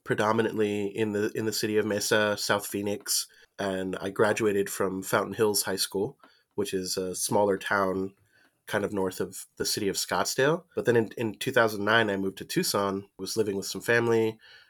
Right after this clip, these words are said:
I was here with a former partner of mine, and I had started doing music in, you know, Phoenix, um, with a small group of friends, but I'd always kind of felt displaced.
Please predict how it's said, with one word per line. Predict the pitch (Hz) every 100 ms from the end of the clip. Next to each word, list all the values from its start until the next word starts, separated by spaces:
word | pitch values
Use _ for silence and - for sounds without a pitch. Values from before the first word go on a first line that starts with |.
| _
I | 98
was | 92 90 -
here | - 104 98 98 98 -
with | 104 98 92 - -
a | - 95 92
former | - 107 95
partner | - 120 113
of | 110 -
mine, | 104 104 104 101 - _ _ _ _ _
and | 107 98 95 90 92 92 -
I | 120
had | 127
started | - 131 127
doing | 120 110
music | 110 101 104 98 - -
in, | 120 110 104 98 - - -
you | 110
know, | 101
Phoenix, | 95 - 110 101 - - - - _
um, | 95 98 90 90 98 143 - _ _ _ _ _ -
with | 113 101
a | 98 -
small | - - 120
group | 101 107
of | 98
friends, | - 127 123 110 -
but | 107
I'd | 98
always | 101 104 -
kind | 110 98
of |
felt | - - 95 95 - - - _ _ _ _ _
displaced. | 117 - - 101 143 - -